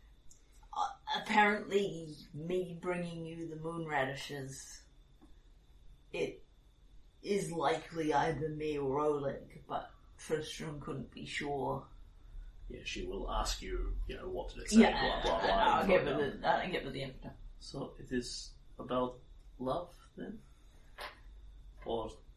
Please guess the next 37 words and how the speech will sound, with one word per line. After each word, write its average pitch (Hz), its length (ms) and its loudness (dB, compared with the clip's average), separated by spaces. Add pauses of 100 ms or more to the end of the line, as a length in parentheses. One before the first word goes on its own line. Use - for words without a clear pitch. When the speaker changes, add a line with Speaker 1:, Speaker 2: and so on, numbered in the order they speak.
(120)
Speaker 2:
at - 120 -6
least 123 360 0 (300)
strong 120 400 -2
enough - 320 -4
feelings? - 640 -6 (220)
Speaker 1:
It's - 720 6
Speaker 2:
I 120 60 -4
guess 120 260 2
the 117 120 0
assumption 117 520 0
was 110 200 -2
that 113 160 -4
they 107 120 -2
would 110 220 0
not 107 200 -2
be 113 100 2
used 117 480 2 (540)
outside 123 460 0
of 104 100 -4
it. 98 220 -6
Who 120 140 -2
would 110 160 -4
go 113 220 0
to 120 140 2
the 113 200 -2
effort - 340 -4 (800)
and 117 140 -6
trouble 117 400 2
of - 140 -4
collecting 120 520 -4
them 107 240 -10 (800)
for - 200 -12
someone 113 340 -6
they 117 120 -6
did 117 180 -4
not - 220 -10
care 131 200 -6